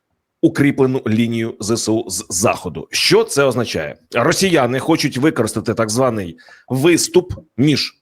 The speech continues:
Покровськом і Торецьком, щоб атакувати з північного сходу і півночі. Геолокаційні відео, опубліковані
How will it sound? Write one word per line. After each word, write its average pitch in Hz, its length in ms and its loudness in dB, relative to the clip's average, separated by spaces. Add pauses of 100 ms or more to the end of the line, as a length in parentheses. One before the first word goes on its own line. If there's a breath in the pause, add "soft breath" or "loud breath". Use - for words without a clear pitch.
(120)
Покровськом 156 640 2
і 139 80 -4
Торецьком, 127 460 0
щоб 135 200 0
атакувати 135 580 -2
з - 200 -4
північного 135 560 -2
сходу 170 440 0 (200 loud breath)
і 180 120 0
півночі. 95 520 -2 (640 loud breath)
Геолокаційні 170 920 2
відео, 123 680 2 (320)
опубліковані 165 760 0